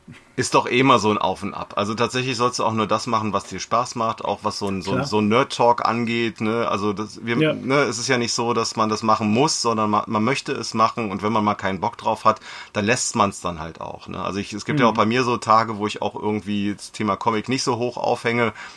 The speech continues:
Speaker 1: Aktuell befinde ich mich auch gerade wieder beruflich in einer etwas stressigen Situation,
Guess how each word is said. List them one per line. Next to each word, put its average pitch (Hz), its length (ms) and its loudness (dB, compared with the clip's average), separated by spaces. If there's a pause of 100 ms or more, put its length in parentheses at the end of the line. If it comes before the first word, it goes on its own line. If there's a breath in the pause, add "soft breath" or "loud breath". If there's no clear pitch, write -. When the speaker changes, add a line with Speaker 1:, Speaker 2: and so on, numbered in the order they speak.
(100)
Speaker 1:
Aktuell 110 400 0
befinde 117 280 -4
ich 107 100 -6
mich 113 160 -4
auch 104 100 -2
gerade 110 240 4
wieder 107 160 0
beruflich 107 480 -4
in 113 160 -2
einer 110 120 2
etwas 113 280 -2
stressigen 110 420 -4
Situation, 104 680 -2